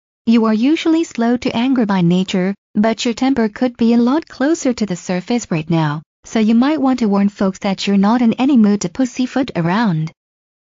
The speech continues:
Your today's love life is forty-one percent,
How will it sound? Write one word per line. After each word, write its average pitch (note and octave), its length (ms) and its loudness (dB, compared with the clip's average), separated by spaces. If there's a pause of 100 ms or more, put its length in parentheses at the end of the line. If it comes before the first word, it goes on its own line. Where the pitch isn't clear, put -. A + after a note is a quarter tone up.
(160)
Your A#3+ 180 2
today's G#3 440 -2
love G#3+ 300 -2
life G#3+ 240 0
is A#3 100 -4
forty-one A#3+ 600 0
percent, E3 600 -4